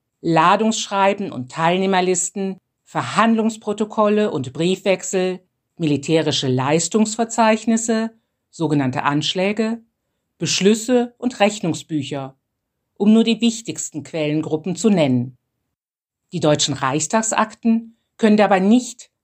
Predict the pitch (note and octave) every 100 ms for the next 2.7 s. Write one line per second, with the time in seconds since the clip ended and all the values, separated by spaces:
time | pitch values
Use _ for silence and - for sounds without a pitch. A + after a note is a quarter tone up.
0 | - F3 - G#3 - - - F#3+ - F3
1 | - G3+ F#3+ E3+ D3+ - D3+ D3 - D#3+
2 | D3+ D3 D#3+ D#3+ E3 A3 A3